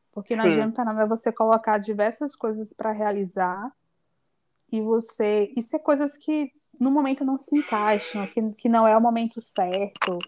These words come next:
Speaker 1: é, que são coisas demais pra se fazer num curto período de tempo, né? Tem coisas que levam tempo, tem coisas que são, é, etapas que a gente vai concluindo a cada mês, a cada semestre, né?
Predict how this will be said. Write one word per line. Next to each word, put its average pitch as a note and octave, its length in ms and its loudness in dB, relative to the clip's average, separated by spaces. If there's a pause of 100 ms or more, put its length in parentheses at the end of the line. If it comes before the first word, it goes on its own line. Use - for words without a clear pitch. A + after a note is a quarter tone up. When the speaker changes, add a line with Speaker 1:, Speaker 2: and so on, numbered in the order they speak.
(580)
Speaker 1:
é, G3+ 300 6
que A3+ 120 -8
são C#4 180 -4
coisas C#4 640 -2
demais A#3 540 -4
pra A#3+ 160 -8
se A#3 200 -10
fazer G#3 500 4
num A#3 140 -2
curto C4 420 0
período A3+ 440 2
de G#3+ 140 -2
tempo, G3 540 -6
né? F#3+ 120 -6
Tem C#4+ 120 -2
coisas D4+ 240 2
que - 100 -2
levam D4 340 2
tempo, C#4+ 640 0 (480)
tem B3 120 2
coisas B3 300 4
que - 160 -2
são, B3 400 0 (200)
é, G3 600 2 (140)
etapas A3 680 0
que - 80 -8
a G#3 40 -2
gente G3 300 -8
vai G3 480 0 (540)
concluindo A#3 840 -2
a A3 100 0
cada G#3+ 300 -2
mês, F#3+ 720 0
a G3 60 0
cada G3 220 -2
semestre, F#3 1000 -4
né? F#3 220 -10